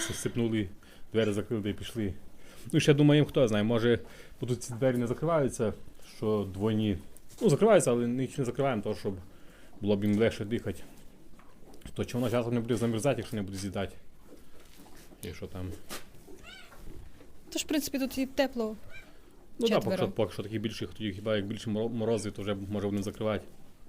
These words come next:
Speaker 2: Сьогодні в нас неділя.
Speaker 1: Ну, да, але
Speaker 2: Ми таке, е, нічого такого не робимо. Ну, січки не рижемо, не рубаємо.
Speaker 1: Ну,
Speaker 2: Ну,
Speaker 1: і
Speaker 2: запарку зробимо, то це вже ж після обіда.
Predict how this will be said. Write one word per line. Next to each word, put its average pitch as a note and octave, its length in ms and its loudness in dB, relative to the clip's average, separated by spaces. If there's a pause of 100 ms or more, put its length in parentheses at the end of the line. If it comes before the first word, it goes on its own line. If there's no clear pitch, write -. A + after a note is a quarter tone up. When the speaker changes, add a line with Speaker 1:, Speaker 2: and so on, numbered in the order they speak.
(880)
Speaker 2:
Сьогодні B3+ 220 4
в B3+ 40 6
нас A3+ 180 4
неділя. B3+ 500 4 (540)
Speaker 1:
Ну, G3 140 4
да, G#2+ 260 8
але G#2+ 200 6
Speaker 2:
Ми G#3+ 80 6
таке, G#3 640 4
е, - 120 -6 (1200)
нічого G#3+ 320 2
такого A#3+ 320 4
не A3+ 120 6
робимо. F#3+ 400 4 (440)
Ну, F#4 160 4
січки C4 320 2
не A3 120 4
рижемо, C4 600 2
не F#3+ 140 0
рубаємо. A#3 800 0 (1000)
Speaker 1:
Ну, B3+ 120 6
Speaker 2:
Ну, G4+ 80 12
Speaker 1:
і C#4 40 12
Speaker 2:
запарку G#3 480 6
зробимо, F3+ 420 -2
то A3+ 120 -2
це A3+ 180 4
вже A3 140 2
ж - 80 -4
після G#3 280 0
обіда. F#3 380 -2